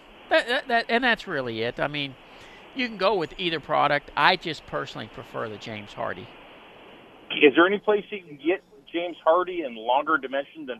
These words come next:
Speaker 2: twelve foot?
Speaker 1: Check with some of the, with, uh, one of the lumber yards. Uh, you're probably not gonna get it at the box stores because they're, they're, they carry a very limited. But if you'll check with, uh, s-, a couple of the lumber yards, like, uh,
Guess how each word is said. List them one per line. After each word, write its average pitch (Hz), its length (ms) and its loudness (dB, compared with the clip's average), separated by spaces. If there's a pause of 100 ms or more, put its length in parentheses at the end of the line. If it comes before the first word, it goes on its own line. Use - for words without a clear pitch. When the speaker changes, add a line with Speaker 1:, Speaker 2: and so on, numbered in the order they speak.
Speaker 2:
twelve 135 220 -2
foot? 165 200 0 (2000)
Speaker 1:
Check - 360 -2
with 233 140 -6
some 214 200 -6
of 208 60 -8
the, 143 260 -4
with, 165 300 -6
uh, 147 140 2
one 156 180 -4
of 156 80 -2
the 131 80 -4
lumber 143 320 -6
yards. 175 480 0 (180)
Uh, - 180 -10
you're 175 200 -6
probably 196 480 2
not 165 300 2
gonna 160 180 -6
get 135 160 -2
it 127 120 0
at 117 120 -2
the 117 80 -12
box 131 380 2
stores 156 420 -10
because 120 380 -6
they're, 135 240 0
they're, 135 240 -2 (220)
they 156 120 0
carry 156 320 0
a 117 60 -4
very 127 260 -2
limited. 143 480 -6 (540)
But 165 100 0
if 143 140 -4
you'll 208 140 -2
check 196 380 2
with, 170 380 -2
uh, 143 200 2
s-, - 160 -8 (100)
a 143 100 -4
couple - 300 -6
of 135 80 -6
the 131 100 -2
lumber 147 280 -2
yards, 156 420 0
like, 135 340 -2
uh, 117 380 2